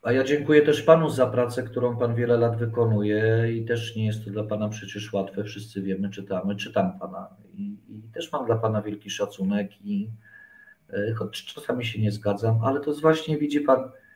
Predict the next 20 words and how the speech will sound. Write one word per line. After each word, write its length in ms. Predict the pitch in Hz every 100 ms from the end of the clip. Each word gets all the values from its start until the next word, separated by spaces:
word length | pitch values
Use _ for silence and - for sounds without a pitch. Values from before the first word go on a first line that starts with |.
| _ _ -
mamy 220 | 143 151
różne 320 | 160 160 151
poglądy, 720 | 147 143 131 127 123 135 151 151
a 60 |
potrafimy 600 | 147 120 139 135 160 165 135
usiąść 380 | 147 143 135
ze 80 | 120
sobą 360 | 113 135 131 131
i 80 | 131
rozmawiać. 560 | 135 - 117 107 101
Czy 160 | - 113
to 60 |
jest 140 | 147 -
takie 260 | 151 -
trudne? 540 | - - 104 - 120 - _ _ _ _ _ _ _ _ _ _ _ _ _ _ _ _ _ -
Proszę. 540 | 160 170 160 - 113 - _ _ _ _ _ _ _ _ _ _ _
Będzie 360 | 107 143 156 160
nam 180 | 156 156
wszystkim 460 | - 170 - 156
łatwiej. 560 | 147 113 113 - -